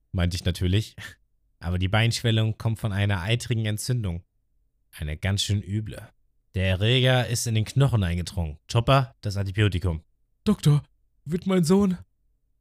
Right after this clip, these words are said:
„Die erste Behandlung ist besonders wichtig für die Heilung. Keine Sorge, der wird wieder. Auch wenn's fast um ihn geschehen wäre.“ „Was, so schlimm?“ „Eine kleine Operation, aber bleib standhaft.“ „Können Sie ihn nicht zumindest betäuben?“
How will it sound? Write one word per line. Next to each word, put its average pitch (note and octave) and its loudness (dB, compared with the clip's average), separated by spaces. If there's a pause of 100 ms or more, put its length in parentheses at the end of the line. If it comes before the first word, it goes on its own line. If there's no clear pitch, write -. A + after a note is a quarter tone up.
(220)
„Die - -8
erste A2+ -2
Behandlung G#2+ 2
ist G2 -4
besonders A2 -2
wichtig E2+ -6
für F#2+ -2
die F2+ 0
Heilung. F#2+ 0 (480)
Keine A2 0
Sorge, G2 2 (340)
der D#3+ -6
wird A2+ -2
wieder. D#2 -8 (560)
Auch E3 0
wenn's D3+ 0
fast - -2
um F3+ 0
ihn E3 -2
geschehen B2+ 2
wäre.“ G2+ 2
„Was, A#3 6
so C4+ 4
schlimm?“ G#3 6 (720)
„Eine F#2+ -4
kleine A2 2
Operation, A#2+ 2
aber G2+ -2
bleib C3+ 0
standhaft.“ A2+ -2 (140)
„Können G#3+ 2
Sie A#3+ 0
ihn G#3+ 2
nicht G3+ 2
zumindest G3+ 0
betäuben?“ G3 2